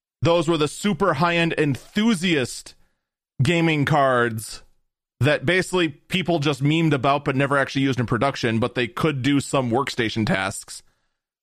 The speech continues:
There were the Quadros, which were fine-tuned and verified to work with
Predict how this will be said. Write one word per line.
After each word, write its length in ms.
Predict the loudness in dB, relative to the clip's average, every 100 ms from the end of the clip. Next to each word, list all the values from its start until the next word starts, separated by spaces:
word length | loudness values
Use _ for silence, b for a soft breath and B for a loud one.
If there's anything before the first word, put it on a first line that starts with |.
| _ _
There 260 | 2 4 4
were 220 | 2 2
the 100 | -2
Quadros, 960 | 0 2 4 2 2 2 2 0 -4 -14 -20 _ _ _
which 200 | 0 2
were 140 | -2
fine-tuned 1300 | -2 _ 0 0 2 0 2 2 2 2 2 2 0 -6 _
and 400 | -2 2 2 0
verified 760 | 0 2 2 2 0 0 0 0
to 80 |
work 240 | 0 0 0
with 160 | -4